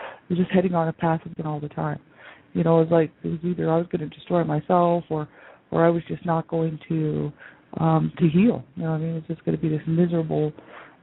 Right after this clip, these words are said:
uh, self-destructive type stuff, you know, and, and just, just not being happy, not being content, not being at peace, and not being able to enjoy this life. And that's a horrible way to live. And so I decided five years ago that I was gonna go ahead and do this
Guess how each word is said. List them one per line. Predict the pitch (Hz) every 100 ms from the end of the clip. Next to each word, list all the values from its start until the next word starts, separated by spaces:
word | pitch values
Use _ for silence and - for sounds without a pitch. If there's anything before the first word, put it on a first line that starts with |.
| 170
uh, | 160 151 151
self-destructive | 165 165 160 - 170 165 170 -
type | 156 -
stuff, | 165 156 160
you |
know, | 165 160
and, | 160 165
and | 165
just, | 175 151 _ _ _ -
just | 190 - -
not | 185 170
being | 180
happy, | 156 165 175 170
not | 175
being | 190 185
content, | 165 165 - 180 -
not | 165 -
being | 170
at | 147
peace, | - 185 180 - - - - -
and | 165
not | 180 185
being | 180
able | 170 170
to | - 180 165 156 - _ _
enjoy | 180 175 170 196
this | 170 -
life. | 165 156
And | 170
that's | 214 202
a |
horrible | 175 170 156
way | 151 151
to | -
live. | 160 151 139 - _ - - - -
And | 175 180 208
so | 196 190
I |
decided | 185 190 185 175 175
five | 170 165
years | 170
ago | 160 165 156
that |
I | 156
was | 156
gonna | 165 160
go | 160
ahead | 160 160
and | 151 -
do | 165
this | 156